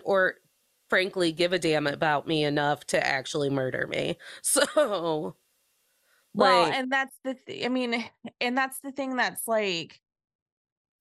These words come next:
Speaker 2: this whole, like, "Oh, it's men bashing, it's men bashing."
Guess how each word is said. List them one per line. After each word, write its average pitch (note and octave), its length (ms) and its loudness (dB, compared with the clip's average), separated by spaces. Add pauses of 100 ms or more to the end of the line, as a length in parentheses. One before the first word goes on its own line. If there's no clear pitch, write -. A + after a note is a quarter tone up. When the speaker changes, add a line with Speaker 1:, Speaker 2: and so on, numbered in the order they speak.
(200)
Speaker 2:
this A3+ 220 -2
whole, A#3 260 0
like, A3 200 2
"Oh, A3 140 0
it's G#3 180 -4
men G#3+ 280 -2
bashing, F#3 400 -2
it's F3 200 -8
men G3 180 0
bashing." E3+ 840 -4